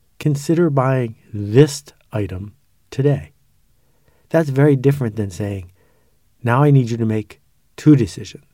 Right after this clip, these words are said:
One, change the way you think about spending money. And two, once you've changed the way you make that decision,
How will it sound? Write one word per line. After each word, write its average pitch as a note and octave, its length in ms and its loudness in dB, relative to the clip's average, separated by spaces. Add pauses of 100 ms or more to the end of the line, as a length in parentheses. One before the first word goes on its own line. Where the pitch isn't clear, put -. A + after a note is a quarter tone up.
(440)
One, G#2+ 420 -2 (880)
change F3+ 560 0
the C#3 100 4
way B2 160 2
you A2+ 220 0
think C#3 480 -4 (220)
about A#2 340 -4
spending G#2+ 440 -4
money. G#2+ 440 -4 (880)
And A2+ 300 -2
two, B2+ 560 0 (340)
once E3+ 320 0
you've C#3+ 220 0
changed D#3+ 580 0
the A2 80 0
way G2+ 160 -2
you F#2+ 180 -6
make F#2+ 260 -8
that F#2 200 -8
decision, A#2 520 -6